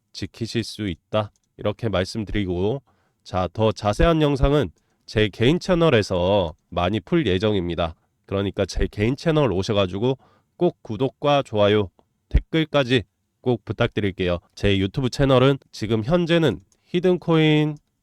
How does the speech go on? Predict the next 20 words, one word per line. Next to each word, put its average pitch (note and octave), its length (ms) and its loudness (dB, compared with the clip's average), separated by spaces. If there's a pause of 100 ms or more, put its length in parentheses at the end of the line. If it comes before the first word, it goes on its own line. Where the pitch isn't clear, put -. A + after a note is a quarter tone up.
(100)
치시면 D3+ 460 -2
나오고요. F#2 540 -2 (120)
그리고 G2 600 0 (120)
검색하는 E3+ 600 -2
게 D#3 120 2
귀찮다라고 A#2 1040 -2
하시는 A#2+ 340 -2
분들 G#2 340 0 (260)
제가 G#2 240 0
더보기란에 B2 720 4 (380)
제 G#2 240 -2
개인 A2+ 260 0
채널 C3+ 360 2
주소 A2 340 -2
올려드릴게요. F#2 760 -2 (380)
그러면 G2 340 0
거기 G#2 260 -2
클릭해서 D#3 680 -2
들어오시면 G#2 460 -4
됩니다. F#2 600 0